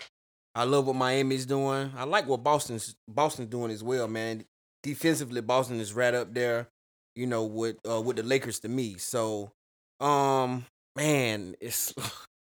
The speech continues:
<laughs> I'm, <sighs> I'm gonna go Boston in seven, man. <clears throat> I'm gonna go Boston in seven. I, last week I said that the Miami Heat can go, but I just think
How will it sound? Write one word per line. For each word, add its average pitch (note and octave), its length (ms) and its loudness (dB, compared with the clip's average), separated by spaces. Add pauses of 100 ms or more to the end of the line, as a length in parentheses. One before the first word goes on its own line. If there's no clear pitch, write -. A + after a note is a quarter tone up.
<laughs> - 680 -20
I'm, A#3+ 300 6
<sighs> - 1600 -8
I'm B3 120 6
gonna A3 220 8
go D#3+ 140 8
Boston D3 380 8
in B2 100 2
seven, G#2+ 420 2
man. G#2+ 440 -2
<clears throat> - 360 -12
I'm C#3+ 140 0
gonna C#3 80 2
go C3+ 120 2
Boston B2 360 2
in A#2 80 -4
seven. B2+ 580 0
I, D3 320 8 (840)
last G3 340 10
week F3 160 4
I E3 100 10
said D3+ 560 6 (240)
that B2 200 0
the A#2+ 80 -2
Miami C3+ 440 2
Heat C#3 200 -6
can C#3 140 -6
go, C#3+ 160 4
but B2 160 4
I C3 80 6
just B2+ 240 -4
think B2 380 -2